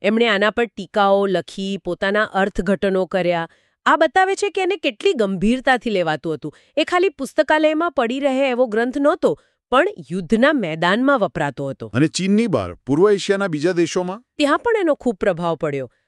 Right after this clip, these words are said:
Speaker 1: ખાસ કરીને જાપાનમાં. ત્યાંના સમુરાઈ યોદ્ધાઓ અને એમના જે સામંતો હતા, દાયમ્યો, એ લોકો સુન ત્ઝુના સિદ્ધાંતોને બહુ માનતા અને અપનાવતા.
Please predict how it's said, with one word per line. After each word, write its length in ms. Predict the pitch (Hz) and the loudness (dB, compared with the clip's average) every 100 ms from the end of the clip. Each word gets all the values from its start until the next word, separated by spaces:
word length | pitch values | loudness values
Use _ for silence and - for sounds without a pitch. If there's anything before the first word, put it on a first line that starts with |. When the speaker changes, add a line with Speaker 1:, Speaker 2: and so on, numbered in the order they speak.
| _ _ | _ _
Speaker 1:
ખાસ 380 | - 214 262 - | -2 0 0 0
કરીને 460 | 226 185 185 247 | -2 0 0 0
જાપાનમાં. 680 | 269 202 147 170 156 143 117 - _ _ _ _ _ | 0 -4 -4 -4 -4 -6 -10 -16 _ _ _ _ _
ત્યાંના 300 | 269 240 277 | 0 2 2
સમુરાઈ 560 | 359 277 226 240 247 240 | 0 0 2 2 2 0
યોદ્ધાઓ 580 | 202 180 202 208 208 214 _ _ | -2 -2 -2 0 0 -2 _ _
અને 200 | 214 226 | -2 0
એમના 240 | 202 208 214 | 2 0 0
જે 160 | 214 | 0
સામંતો 560 | 220 180 170 202 214 208 | 0 0 0 0 2 0
હતા, 400 | 202 196 175 254 | 0 0 0 0
દાયમ્યો, 640 | 208 175 180 202 240 180 - _ _ 262 | 0 2 2 4 4 4 0 _ _ -2
એ 140 | 311 | 2
લોકો 340 | 294 202 226 | 2 2 2
સુન 320 | 277 - 294 320 | 0 2 2 2
ત્ઝુના 340 | 262 240 247 | 2 0 0
સિદ્ધાંતોને 720 | - 185 156 196 214 208 208 | -2 -6 -2 -2 0 0 0
બહુ 340 | 170 151 196 262 | 0 2 4 4
માનતા 480 | 254 208 202 214 | 2 0 0 0
અને 280 | 214 196 202 | 0 -2 -2
અપનાવતા. 640 | 240 190 180 165 147 131 | -2 -4 -2 -2 -2 -8